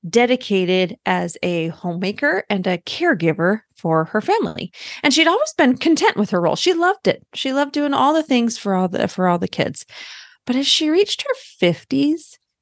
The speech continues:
and her kids moved out and began their own lives, she began to reflect on her financial situation. And she realized, Uh-oh,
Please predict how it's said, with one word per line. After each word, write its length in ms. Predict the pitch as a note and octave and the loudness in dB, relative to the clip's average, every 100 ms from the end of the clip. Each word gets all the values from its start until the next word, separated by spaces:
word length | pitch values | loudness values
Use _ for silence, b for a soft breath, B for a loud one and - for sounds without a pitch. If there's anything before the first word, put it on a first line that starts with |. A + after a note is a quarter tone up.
| _ - | _ 0
and 160 | G3 | 2
her 100 | G#3 | 2
kids 520 | G3+ - C#4+ C4 - | 0 -4 -2 -2 -2
moved 360 | F#3+ F#3 F3 - _ _ _ - | 0 0 -2 -8 _ _ _ -4
out 500 | - G2+ - - - _ - | -2 0 -2 -4 -6 _ -2
and 140 | A3 | 2
began 260 | G#3+ G3+ F#3 | 4 4 2
their 180 | F3 - | 0 0
own 240 | D4 G4+ E3+ | 2 2 0
lives, 480 | - - B3 - _ B B B B | -4 -4 -4 -6 _ B B B B
she 260 | - D#4+ | -4 0
began 300 | D#4 D#4+ A4 C5+ | 2 4 2 2
to 140 | C5+ | 2
reflect 500 | F#4 - A3+ A3+ - - | 2 2 0 0 0 -2
on 100 | F#3 | -2
her 180 | - F#3 | -2 -6
financial 480 | - F#3 F3+ F3 E3 | -6 -4 -4 -4 -6
situation. 720 | - - E3+ D3+ E3 C4 C#4 | -4 -4 -2 -2 0 0 0
And 160 | B3 | -2
she 200 | - B3+ | -2 -2
realized, 640 | C4 D4 D4+ D4 C#4+ - - - | 0 2 4 4 2 -2 -8 -4
Uh-oh, 460 | - - - D#3+ | -2 -2 -4 -8